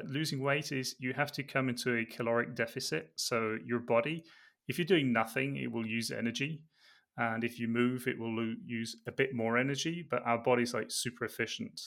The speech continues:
Uh, so if you go for a long run, you burn maybe, I don't know, thousand calories in an hour, or it, it depends f-, from body type, but your body will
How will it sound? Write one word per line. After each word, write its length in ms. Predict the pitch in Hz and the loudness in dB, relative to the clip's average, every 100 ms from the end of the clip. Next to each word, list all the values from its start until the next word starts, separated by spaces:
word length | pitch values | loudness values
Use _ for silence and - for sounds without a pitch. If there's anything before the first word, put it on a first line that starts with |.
| - - | -10 -8
Uh, 220 | 110 110 | -6 -6
so 420 | - 107 104 107 - | -4 -2 -2 -4 -6
if 160 | - | -2
you 240 | 120 113 113 - - - - - | 0 0 -2 -10 -18 -18 -20 2
go 120 | 135 | 2
for 320 | 123 - 113 113 | 4 2 4 4
a 180 | 110 110 | 2 2
long 220 | 120 120 | 4 4
run, 380 | 110 113 120 120 - _ _ | 4 4 0 -4 -14 _ _
you 360 | 113 110 107 - 165 - | -4 -2 -4 -10 -20 2
burn 320 | 120 117 113 | 6 6 6
maybe, 400 | 110 113 113 110 | 2 0 -2 -2
I 60 | 107 | -2
don't 140 | 110 | -2
know, 160 | 104 101 - - | -2 -6 -12 -2
thousand 320 | 110 113 113 | 0 0 -4
calories 580 | - 110 113 120 120 - - | 0 0 0 -2 -6 -10 -8
in 120 | 113 | -6
an 80 | 110 | -2
hour, 320 | 110 120 131 - - | -2 -2 -6 -12 -12
or 260 | 107 104 - _ _ 240 - | -12 -12 -18 _ _ -18 -12
it, 180 | - - - | -10 -6 -4
it 80 | 185 | -2
depends 400 | 185 139 120 120 | -4 2 2 2
f-, 180 | - - - | -4 -12 -12
from 220 | - 113 | -6 0
body 200 | 113 113 | 0 0
type, 400 | - 120 120 120 | 2 2 2 0
but 160 | 120 - | -4 -4
your 120 | 110 | -2
body 280 | 117 113 113 | 2 2 0
will 280 | 110 104 | -2 -6